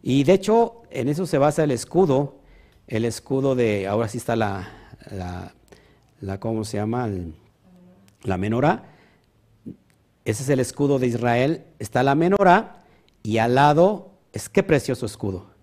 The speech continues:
Qué precioso escudo. Me hubiera gustado que ese escudo yo lo hubiera diseñado. Al lado tenemos los dos olivos. Acuérdate que, ¿cómo, cómo se prendían las,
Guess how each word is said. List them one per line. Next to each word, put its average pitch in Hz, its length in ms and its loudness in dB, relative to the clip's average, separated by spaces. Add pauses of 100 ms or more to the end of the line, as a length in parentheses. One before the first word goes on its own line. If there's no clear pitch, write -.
(680)
Qué 151 100 -4
precioso 131 420 -4
escudo. 98 340 -12 (200)
Me 107 100 -4
hubiera 147 180 4
gustado 139 360 2
que 147 100 -2
ese 139 120 -8
escudo 135 320 -4
yo 127 100 0
lo 123 80 0
hubiera 120 200 0
diseñado. 95 440 -8 (1300)
Al 117 120 4
lado 151 220 4
tenemos 143 400 0
los 123 140 -2
dos 127 160 -4
olivos. 127 580 -6 (640)
Acuérdate 135 480 0
que, 113 340 -4
¿cómo, 147 260 -4
cómo 165 280 -2
se 151 140 0
prendían 135 400 0
las, 113 300 -6